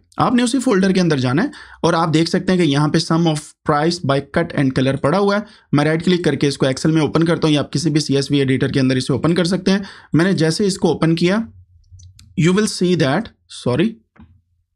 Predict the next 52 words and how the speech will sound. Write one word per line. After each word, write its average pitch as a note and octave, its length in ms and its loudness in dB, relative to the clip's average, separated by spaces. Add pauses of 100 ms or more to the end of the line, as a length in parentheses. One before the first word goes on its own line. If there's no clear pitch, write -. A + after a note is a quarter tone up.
(1160)
तो G#3 60 2
यहाँ F#3 280 2
पे C4 80 0
ये A#3+ 120 2
मेरे F#3 160 2
पास F#3+ 240 0
डेटा D3 240 0
इस E3+ 120 -2
तरीके C#3 260 0
से C3+ 100 -2
ओपन E3 220 2
हो F3 100 2
जाएगा F#3 280 0
and D3+ 100 0
I C3+ 80 0
can C#3 220 0
actually D3+ 240 0
see C#3 180 -2
this B2+ 240 -2
data C3+ 160 2
set E3 200 0
like A#2 220 -2
this। G#3+ 200 0 (360)
मैं C#3+ 80 4
यहाँ D3+ 220 2
पे D#3+ 120 0
कंट्रोल C#3+ 500 2
करके D3 380 0 (540)
इसको C#3+ 260 0
जूम C3+ 240 2
इन D#3 100 2
कर D#3+ 120 2
सकता D#3+ 280 -2
हूँ F3+ 80 2
और D3 60 0
इस C3 120 -4
डेटा C3+ 200 0
को B2 120 0
देख G#2 180 -4
सकता A#2+ 240 -4
हूँ। C#3+ 80 2
तो E3+ 80 4
ये G3 120 4
मेरे F3 180 2
पास F#3+ 260 -2
समराइज C#3+ 440 0
डेटा A2+ 200 -2
है, A2 200 -2
यानी C#3+ 180 2
कि E3 80 2
sum F3 280 2
of F3+ 140 -2